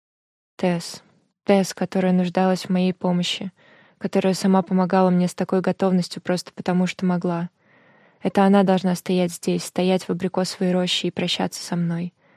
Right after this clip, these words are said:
Как она могла? Как она могла прийти в этот дом и уничтожить его? Жизни людей и реальные вещи в реальном мире. Она взяла их, как шахматные фигурки с доски, и отбросила прочь. «Простите», — говорю я им обоим.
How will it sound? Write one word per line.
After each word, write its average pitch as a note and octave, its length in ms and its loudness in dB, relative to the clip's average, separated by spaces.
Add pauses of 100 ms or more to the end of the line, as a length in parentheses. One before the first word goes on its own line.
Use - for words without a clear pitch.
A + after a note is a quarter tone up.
(480)
Как G3+ 240 0
она G3 140 4
могла? F#3 580 2 (380)
Как G3+ 220 0
она G3+ 120 4
могла F#3+ 320 4
прийти F#3+ 340 -2
в F#3 40 0
этот F#3 240 -4
дом G3 260 2
и F#3 40 4
уничтожить F#3 680 -2
его? E3+ 320 -4 (380)
Жизни G3+ 340 4
людей F#3+ 400 4
и F#3+ 40 4
реальные F#3 400 6
вещи F#3 320 0
в F3+ 40 -2
реальном F3+ 360 2
мире. F3+ 420 2 (300)
Она F#3+ 180 4
взяла G3+ 380 6
их, F#3+ 100 2
как - 180 -4
шахматные F#3+ 540 0
фигурки G3+ 480 0
с - 80 -8
доски, F3 500 -4 (280)
и - 80 -2
отбросила F#3 560 2
прочь. - 420 -4 (920)
«Простите», — G3 580 0
говорю F#3 300 2
я F#3+ 180 4
им F3+ 140 4
обоим. F3 520 0